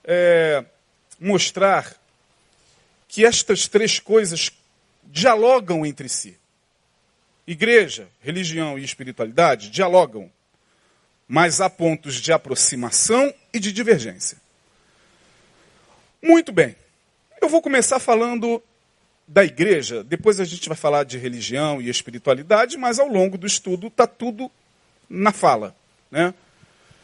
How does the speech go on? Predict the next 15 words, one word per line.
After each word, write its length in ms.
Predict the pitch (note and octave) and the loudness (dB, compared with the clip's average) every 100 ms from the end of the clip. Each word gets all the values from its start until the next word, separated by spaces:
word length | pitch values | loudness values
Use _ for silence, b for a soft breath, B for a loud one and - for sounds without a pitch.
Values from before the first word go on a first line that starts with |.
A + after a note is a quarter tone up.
| b b | b b
Mas 220 | - C#4+ | 0 0
eu, 240 | C#4+ C#4+ C4+ | 2 -2 -2
eu, 500 | B3+ B3+ B3+ A#3+ A3 - | 0 0 0 0 0 0
eu 80 | |
quero 220 | G#3 A3+ G3+ | 2 0 2
ler 200 | F#3 D#3+ | 0 0
com 140 | F3 | -4
vocês, 640 | D#3 - F3 F3+ F3 - - _ _ _ _ - | -4 -4 -2 -2 -4 -6 -10 _ _ _ _ -6
é, 360 | C#3 C#3 C3 | -2 0 0
não 160 | D3 G3 | 2 2
mandei 280 | F3 D3 D3 | 2 0 -2
pro 160 | D3+ | -2
painel, 400 | D3 B2 C#3+ D#3 | -2 -2 -2 -2
acabei 240 | C3+ A#2+ C3 | -2 -4 -4
esquecendo, 680 | - B2 - E3+ D3+ A2+ | -4 -2 0 0 0 -4